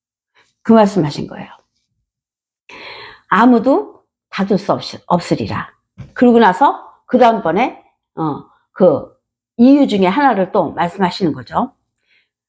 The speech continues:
"내가 작은 능력을 가지고서도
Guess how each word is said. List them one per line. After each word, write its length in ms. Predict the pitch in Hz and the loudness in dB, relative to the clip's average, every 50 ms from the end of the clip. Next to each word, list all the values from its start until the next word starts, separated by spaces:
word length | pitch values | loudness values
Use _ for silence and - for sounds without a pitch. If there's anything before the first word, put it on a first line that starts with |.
| _ _ _ _ _ _ _ _ _ _ _ | _ _ _ _ _ _ _ _ _ _ _
"내가 580 | - 190 202 226 247 254 285 294 311 339 370 - - - _ _ | 2 4 4 4 4 4 4 2 2 0 -2 -6 -14 -20 _ _
작은 540 | - - - 165 202 214 226 294 294 294 277 240 | -10 -6 -2 -2 -2 0 2 2 4 4 4 2
능력을 500 | 208 202 196 190 180 165 175 175 170 170 | 2 2 2 2 2 2 0 0 0 -2
가지고서도 800 | - - - - 151 143 127 - - 113 - 170 226 - _ | -4 -10 -10 -10 -10 -10 -12 -12 -12 -8 -6 -6 -6 -6 _